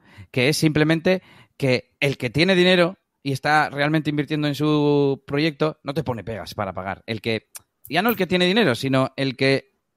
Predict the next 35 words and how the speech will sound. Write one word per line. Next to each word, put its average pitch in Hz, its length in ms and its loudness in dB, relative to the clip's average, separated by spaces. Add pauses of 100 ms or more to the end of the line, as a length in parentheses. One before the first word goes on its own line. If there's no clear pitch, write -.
(120)
eh, 143 200 0
es 156 80 2
buen 185 200 4
cliente, 160 420 -2
no 131 80 -6
sé 143 80 -6
cómo 131 140 0
decirlo, 104 280 -4 (120)
solo 123 200 -2
me 123 60 -6
sale 117 200 -4
esa 110 180 -4
frase, 107 260 -6
¿no? 139 140 -6 (340)
Y 139 80 0
dice, 131 140 4
"Sí, 196 100 2
sí, 165 260 0
te 127 140 0
pago, 139 220 2
pum, 143 280 0
va, 143 160 0
venga, 135 240 0
pa'lante, 131 400 0 (200)
que 156 120 2
yo 214 120 6
estoy 214 220 4
a 208 60 8
otras 156 280 -2
cosas, - 520 -8
no 143 120 -2
estoy 151 240 0
a 131 80 4
regatearte, 110 580 -4
estoy 175 320 2